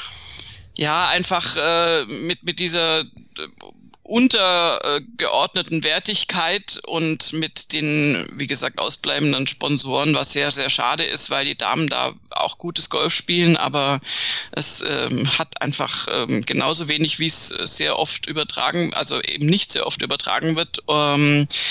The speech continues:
äh, ja, haben die einfach so ein richtiges Podium dann und dann fehlt die Bekanntheit und dann sagen halt die Sponsoren auch nicht unbedingt Hallo, wenn's um eine Turnierausrichtung geht. Insofern ist es ein bisschen schade,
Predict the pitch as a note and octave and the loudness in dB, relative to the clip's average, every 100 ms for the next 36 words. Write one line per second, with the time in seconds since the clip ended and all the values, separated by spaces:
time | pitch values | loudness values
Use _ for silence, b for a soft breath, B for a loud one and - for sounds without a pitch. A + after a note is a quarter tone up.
0 | B B B B - C#3 D3+ D3 - - | B B B B -2 2 4 4 0 -8
1 | - - B2 D3 D#3 D#3 C#3+ - D#3+ D#3 | -12 -4 0 2 2 0 0 0 0 2
2 | E3 D#3 E3+ D#3 C#3+ - - - - - | 2 2 0 -2 0 0 -2 -10 -12 -2
3 | F3 F3 D3 A2+ A#2 A#2 B2+ C3 G2+ C3 | 0 2 2 2 0 0 2 2 2 0
4 | B2 C#3+ D3 D3+ D3+ - D#3 D3 - D3 | -2 -2 -2 -2 -2 -4 -4 -4 -2 -2
5 | D#3+ D#3+ D#3 - - C#3 - C#3 C#3+ C3+ | 0 0 0 -2 -4 -4 -2 0 2 0
6 | - - D3+ D3 C3+ C3+ - - - C#3+ | 0 0 2 2 0 -2 -4 -4 -2 -2
7 | C3+ D3+ D#3 B2+ D3 C3+ - D3+ C3+ C3+ | 0 0 0 0 0 0 2 2 2 0
8 | C3+ - C3+ D3+ E3 G#2 A#2+ C3 - A#2 | 0 0 0 2 2 2 0 0 0 0
9 | A#2+ A#2+ A#2 D3+ D3+ B2 - A3 - D#3 | 0 2 2 4 4 4 0 0 -2 0
10 | D#3 C3+ B2+ B B B B B B - | 0 -2 -6 B B B B B B -2
11 | E3 F3+ F#3 - F3 F3+ - - F3 - | 0 2 4 4 4 4 4 4 4 2
12 | C#3 D#3 G3 | 2 0 0